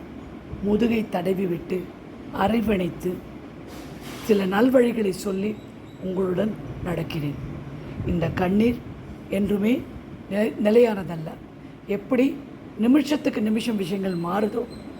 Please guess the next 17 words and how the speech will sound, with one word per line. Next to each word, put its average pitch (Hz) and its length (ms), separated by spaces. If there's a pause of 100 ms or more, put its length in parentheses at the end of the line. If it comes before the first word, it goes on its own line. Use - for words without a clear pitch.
(260)
எது 220 300
வலிக்குதோ, 214 580 (340)
அதை 185 260
மறந்து 220 440
விடுங்கள். 170 540 (960)
யார் 214 300
உங்களை 220 380 (560)
அசிங்கப்படுத்தினார்களோ, 196 1120 (420)
அவர்கள் 185 340
முன்பு 208 420 (340)
நீங்க 202 200
நன்றாக 214 500
வாழ்வீர்கள். 185 600 (1400)
உங்களுடைய 190 480
சந்தோஷம் 226 680 (460)
வெகு, 220 400
வெகு 220 360